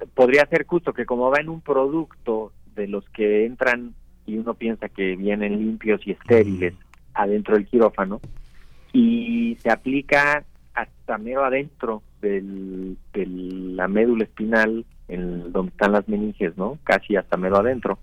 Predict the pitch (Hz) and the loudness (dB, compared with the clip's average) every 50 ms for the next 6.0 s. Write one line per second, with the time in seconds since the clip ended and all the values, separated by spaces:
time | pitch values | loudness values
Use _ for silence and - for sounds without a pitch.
0 | - - - - 90 - - - - - - - - - - - - 120 101 - | -14 -18 -16 -16 -14 -16 -16 -18 -18 -20 -20 -20 -20 -20 -16 -6 -6 0 4 4
1 | 139 127 156 165 139 - - - - - - - - - - - - - - 127 | 6 6 6 4 4 0 -10 -20 -20 -20 -20 -20 -20 -20 -20 -20 -12 -6 -4 0
2 | 120 127 127 123 127 139 151 151 160 156 151 151 - - - - - - 127 - | 4 4 6 6 6 6 4 4 2 -2 -4 -4 -4 -8 -16 -18 -14 -14 -12 -12
3 | 131 120 - - 254 - - - - - - - - - - - - - - 113 | -12 -12 0 0 0 0 0 -8 -14 -20 -18 -18 -16 -16 -16 -16 -16 -12 -12 -12
4 | 104 - - - 143 147 151 151 151 139 151 151 156 - - 131 117 113 113 123 | -12 -10 -2 2 4 4 4 2 -2 -6 -8 -10 -10 -8 -4 -2 0 0 0 -2
5 | 135 139 127 120 117 120 135 131 - 135 127 127 131 - - - 117 113 127 156 | -4 -6 -6 -6 -6 -6 -6 -4 -4 -6 -6 -6 -10 -14 -10 -8 -4 -4 -4 -6
6 | 214 | -8